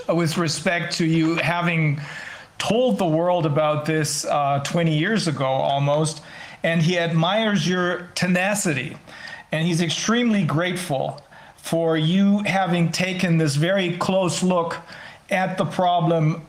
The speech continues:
through, uh, patent law. Um, it's, um, it, it, he, um,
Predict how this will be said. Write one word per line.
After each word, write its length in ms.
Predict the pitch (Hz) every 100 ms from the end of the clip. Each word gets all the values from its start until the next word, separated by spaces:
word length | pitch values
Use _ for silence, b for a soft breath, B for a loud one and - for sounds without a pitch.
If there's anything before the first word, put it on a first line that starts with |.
| -
through, 680 | - 175 180 170 160 160 165 175
uh, 160 | 156 -
patent 420 | 170 190 190 143
law. 340 | 131 123 123 - - B B B B B -
Um, 640 | 165 160 160 160 170 - - -
it's, 480 | 190 180 170 - 185
um, 500 | 165 156 151 151 - -
it, 220 | - - - -
it, 140 | 202 196
he, 260 | 156 208 208
um, 540 | 185 165 156 165